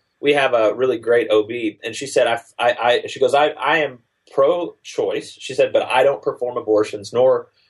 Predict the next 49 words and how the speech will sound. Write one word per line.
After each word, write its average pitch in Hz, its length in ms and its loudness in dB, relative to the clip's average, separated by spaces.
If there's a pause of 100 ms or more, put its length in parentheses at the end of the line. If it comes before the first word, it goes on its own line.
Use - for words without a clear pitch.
(140)
do 113 140 2
I 113 160 4
allow 104 440 2
my 101 180 -10
office 104 440 -8
to 110 80 -4
perform 101 380 -6
those." - 240 -16
She 117 120 -10
said, 107 240 2
"When 110 300 -2
there's 107 180 2
little 139 220 2
babies 131 360 -2
like 123 260 2
this," 101 400 0 (220)
she 131 100 -12
said, 143 140 2
"even 160 200 2
Down 123 240 2
syndrome," 107 460 -8
she - 140 -10
said, 117 160 0
"it's 117 120 -6
not 123 240 -2
something 123 260 -4
that 113 100 2
I'll 110 200 4
give 110 360 0 (280)
the 110 140 2
option 110 360 -2
to 110 80 -18
my 107 120 -6
moms 101 320 -6
in 104 80 -4
my 101 180 -2
office 98 420 -4
to 104 140 0
abort 98 300 -2
those - 160 0
babies." 123 340 0
She 113 100 -14
said, 110 200 0
"But 104 160 -8
for 110 120 2
little 120 180 2
babies 131 300 0
like 120 180 0
this, 101 280 0